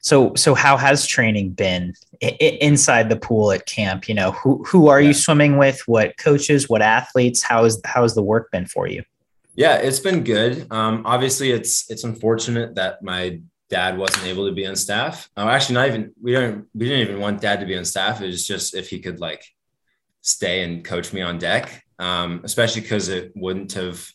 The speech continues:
Speaker 2: really been an issue. Um, I think that's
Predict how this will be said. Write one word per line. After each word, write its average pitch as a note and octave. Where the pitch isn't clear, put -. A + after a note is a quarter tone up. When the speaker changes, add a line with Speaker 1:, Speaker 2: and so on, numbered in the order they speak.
Speaker 2:
really G2
been G#2
an G#2
issue. B2+
Um, F2+
I F#2+
think G2+
that's -